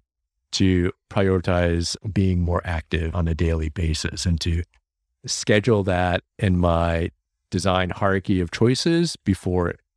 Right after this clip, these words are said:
anything else of like, I'm gonna prioritize either going biking or going surfing and a ten-minute workout and make sure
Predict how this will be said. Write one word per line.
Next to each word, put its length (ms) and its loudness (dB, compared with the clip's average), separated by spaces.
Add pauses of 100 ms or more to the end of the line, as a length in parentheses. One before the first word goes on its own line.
(200)
anything 420 2
else 320 -2
of 180 -2
like, 180 -4
I'm 160 0
gonna 160 0
prioritize 540 -4
either 260 -2 (340)
going 260 0
biking 640 -2
or 120 0
going 280 -2
surfing 680 -4 (480)
and 640 -4
a 80 -10
ten-minute 480 -2
workout 640 -4 (240)
and 140 0
make 180 2
sure 420 0